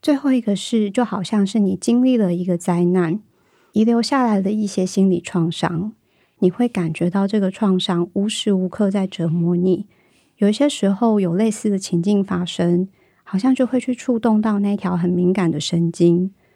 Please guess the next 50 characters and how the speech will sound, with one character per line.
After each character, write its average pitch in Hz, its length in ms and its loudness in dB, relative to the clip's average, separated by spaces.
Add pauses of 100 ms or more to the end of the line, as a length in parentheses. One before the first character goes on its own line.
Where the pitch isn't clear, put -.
(260)
所 - 180 -2
有 247 160 4
的 196 140 2
回 180 180 -2
忆 202 160 0
跟 190 200 2
伤 180 260 -2
口 175 160 0
就 185 160 -2
会 185 140 0
一 160 100 -4
次 175 260 -4
发 156 300 -10
作， - 320 -8 (460)
而 240 80 0
且 254 120 0
在 247 160 0
这 247 140 4
个 226 100 0
过 220 240 0
程 190 240 -2
里 180 120 -4
面 190 280 0
你 180 60 -2
是 - 220 -4
没 190 240 4
有 196 120 4
办 180 240 0
法 165 200 -10
控 180 260 -4
制 160 260 -8
的。 247 180 -16 (1000)
如 285 140 6
果 320 100 8
说 254 200 2
我 247 40 4
们 190 160 4
用 214 160 4
这 208 140 0
四 247 260 0
个 202 120 0
情 180 320 -2
境 220 200 2
来 175 160 0
形 180 280 0
容 175 180 4
痛 214 240 0
苦 151 160 -6
的 147 140 -6
感 - 140 -12